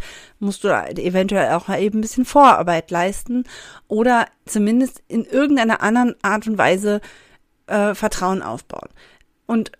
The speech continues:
eins muss man dazu auch sagen, letztendlich hängt der, der Schritt, dass jemand etwas von dir kauft, auch nicht unbedingt nur was vom Preis ab, sondern es hängt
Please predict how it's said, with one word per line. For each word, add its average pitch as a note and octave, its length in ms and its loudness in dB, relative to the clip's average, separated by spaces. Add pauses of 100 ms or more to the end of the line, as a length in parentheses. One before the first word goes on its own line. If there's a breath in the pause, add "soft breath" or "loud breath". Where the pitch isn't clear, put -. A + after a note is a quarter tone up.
(140)
eins A#3+ 460 0
muss A#3+ 200 -2
man A3+ 140 -2
dazu G#3+ 240 0
auch B3 200 4
sagen, G#3 360 0
letztendlich A3 920 -2
hängt B3 420 -2 (160)
der, G3 640 -2 (160)
der E3+ 400 -8
Schritt, - 500 -4 (280 soft breath)
dass - 160 -10
jemand G3 200 -4
etwas - 280 -10
von F#3+ 120 -4
dir F3+ 100 -6
kauft, - 460 -2
auch F#3+ 140 -6
nicht - 320 -6
unbedingt G#3+ 320 -4
nur F#3+ 140 -6
was F#3+ 160 -8
vom F3 160 -6
Preis F#3 320 -2
ab, - 120 -8
sondern E3+ 220 -8
es - 140 -10
hängt F#3+ 180 -8